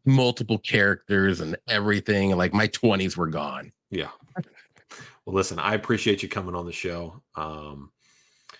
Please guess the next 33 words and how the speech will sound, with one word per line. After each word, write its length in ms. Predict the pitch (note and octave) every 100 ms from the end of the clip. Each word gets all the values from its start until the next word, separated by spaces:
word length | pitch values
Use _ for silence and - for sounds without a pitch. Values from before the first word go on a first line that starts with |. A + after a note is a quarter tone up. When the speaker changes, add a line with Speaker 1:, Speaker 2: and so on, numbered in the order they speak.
| _ _ -
Speaker 2:
I 120 | G2+
don't, 160 | B2 -
I, 180 | A2+ G#2
I 60 | A2
mean, 140 | G2+
I 40 |
watch 240 | G#2 A2 A2
enough 160 | G#2+ G2
of 60 |
your 120 | F#2+ G2+
stuff. 220 | F#2 -
You 60 | A#2
don't 160 | C#3+
get 140 | A#2+ A#2
it, 120 | B2
you 180 | C#3 D3+
don't 180 | E3 D3+
get 140 | D3
into 220 | B2+ B2+
yourself 440 | A#2 F#2 - F2 -
a 40 |
lot 320 | F2 E2 E2 F2
on 160 | F2
your 160 | E2+ D#2+
show. 240 | - D#2+
So 120 | E2
I 60 | G2+
appreciate 560 | G#2 C3+ C3 C3+ A2 G#2+
you 60 |
kind 200 | - G#2
of 80 | F#2
peeling 340 | - G#2+ G2+ F#2+
back 380 | F#2+ G2 -